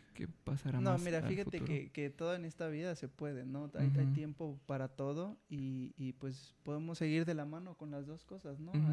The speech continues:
Speaker 2: Hay como la preparación de, del deporte y como también el apoyo, tal vez no sea económico, no sea, pues, mucho, pero, pues, lo poco
Speaker 1: Poco,
Speaker 2: que,
Speaker 1: ajá.
Speaker 2: que la vida te regala, ¿no? También,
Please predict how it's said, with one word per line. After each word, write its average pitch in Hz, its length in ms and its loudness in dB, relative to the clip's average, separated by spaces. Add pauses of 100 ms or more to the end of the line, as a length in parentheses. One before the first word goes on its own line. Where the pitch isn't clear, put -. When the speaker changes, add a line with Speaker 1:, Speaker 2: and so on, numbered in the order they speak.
Speaker 2:
Hay 147 160 -4
como 139 300 -4
la 131 140 -2
preparación 135 680 -4
de, 147 200 -2
del 135 240 -4
deporte 156 540 -6
y 135 160 -4
como 131 380 0
también 139 480 -2 (420)
el 135 160 -6
apoyo, 143 640 -4
tal 131 220 -6
vez 139 340 -4
no 143 260 -4
sea 143 280 -4
económico, 151 800 -2
no 143 200 -6
sea, 139 480 -6 (480)
pues, 151 220 -2
mucho, 190 460 -4
pero, 147 260 -4
pues, 143 140 -6
lo 139 180 -2
poco 175 400 2
Speaker 1:
Poco, 147 140 0
Speaker 2:
que, 151 340 4
Speaker 1:
ajá. 156 160 0
Speaker 2:
que 143 160 -6
la 139 160 0
vida 170 260 6
te 160 120 -2
regala, 160 420 -2
¿no? 165 180 -8
También, 147 500 -4